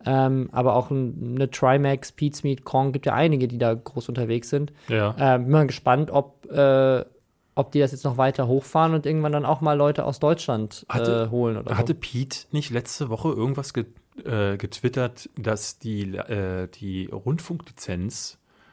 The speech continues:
Speaker 2: äh, künftig den Streamern entzogen würde, wenn du nicht eine gewisse Mindestanzahl irgendwie erreichst?
Speaker 1: Nein, das hast du, äh, genau andersrum verstanden. Also es gibt den neuen, äh, Rundfunkstaatsvertrag jetzt in der, in der,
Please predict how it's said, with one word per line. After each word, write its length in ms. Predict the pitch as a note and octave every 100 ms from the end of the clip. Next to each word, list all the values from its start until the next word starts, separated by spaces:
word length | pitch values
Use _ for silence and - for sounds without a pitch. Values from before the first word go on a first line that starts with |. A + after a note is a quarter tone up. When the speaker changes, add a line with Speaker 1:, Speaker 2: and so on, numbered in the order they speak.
| _ _
Speaker 2:
äh, 160 | - F#2+
künftig 680 | - - A2+ - G#2+ F#2+ -
den 320 | - G2 F#2+
Streamern 480 | - - G2 B2+ C3+
entzogen 640 | A2 - - G#2 C#3 G#2+
würde, 320 | A#2 B2 C3+ G2+
wenn 200 | G2 A#2+
du 140 | B2
nicht 220 | A2+ A2+
eine 160 | - A2
gewisse 280 | G2+ G#2 F#2+
Mindestanzahl 840 | F2 A2 B2+ - B2 - A#2+ B2+
irgendwie 240 | C3+ A#2+
erreichst? 500 | B2+ A#2+ C3 - -
Speaker 1:
Nein, 160 | C#3+ B2+
das 140 | A#2
hast 180 | C3 -
du, 300 | C3+ B2+ A#2+
äh, 580 | - A#2 A#2 A2+ A2 G#2+ - _ - B2 -
genau 760 | - B2+ C3 C3+ D3 D3 C#3+ -
andersrum 420 | C#3 C3+ B2 A#2+
verstanden. 480 | A2 A2 A#2 A#2 A2+ - - - _
Also 160 | - B2+
es 80 | -
gibt 220 | F3+ -
den 100 | D3
neuen, 460 | D3 D3+ D3 C#3+
äh, 160 | C#3+ C3
Rundfunkstaatsvertrag 1080 | B2 D3 - C3+ D3 D#3 E3+ - D3+ D3+ -
jetzt 180 | C#3+
in 140 | - C3+
der, 360 | C3+ C3 B2+
in 100 | B2
der, 500 | B2+ B2 B2 B2 A#2